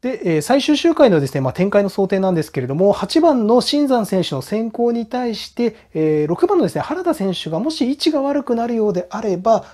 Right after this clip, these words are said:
あの、早めのですね、かましの巻き返しっていうのがあるかなと思いまして、その場合は、もしかしたら新山選手はですね、あの、入れて三番手になるっていうような形で、そこを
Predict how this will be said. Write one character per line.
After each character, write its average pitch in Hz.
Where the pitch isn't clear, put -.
あ 160
の、 160
早 269
め 302
の 302
で 247
す -
ね、 120
か -
ま 233
し -
の 226
巻 196
き -
返 185
し 180
っ -
て -
い 170
う -
の 131
が 110
あ 156
る 165
か 143
な 131
と -
思 113
い -
ま 113
し -
て、 127
そ 269
の 320
場 339
合 330
は、 311
も 233
し 285
か 294
し -
た 190
ら -
新 254
山 208
選 143
手 131
は 110
で 104
す -
ね、 104
あ 147
の、 139
入 175
れ 254
て 262
三 254
番 294
手 165
に 131
な 123
る 117
っ 113
て 113
い -
う 107
よ -
う -
な 101
形 113
で、 214
そ -
こ 302
を 262